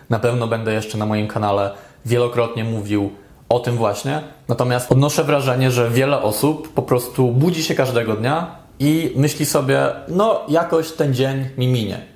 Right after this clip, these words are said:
I nie ma żadnej kontroli, żadnej sprawczości nad tym, co się wydarzy i w jakim kierunku może poprowadzić właśnie wydarzenia danego dnia, danego tygodnia, danego miesiąca i długoterminowo w całym twoim życiu. Więc jeżeli jeszcze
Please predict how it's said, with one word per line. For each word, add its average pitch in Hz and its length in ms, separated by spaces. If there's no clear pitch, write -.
I 120 80
nie 143 160
ma 147 440
żadnej 151 440
kontroli, 127 720
żadnej 135 320
sprawczości 131 600
nad 110 280
tym, 156 140
co 147 160
się 151 140
wydarzy 135 380
i 131 100
w 120 60
jakim 151 300
kierunku 170 520
może 110 200
poprowadzić 107 720
właśnie 120 360
wydarzenia 113 480
danego 104 360
dnia, 131 280
danego 107 320
tygodnia, 113 400
danego 104 300
miesiąca 110 520
i 123 60
długoterminowo 135 1200
w - 80
całym 131 340
twoim 131 300
życiu. 104 260
Więc 104 240
jeżeli 139 340
jeszcze 123 420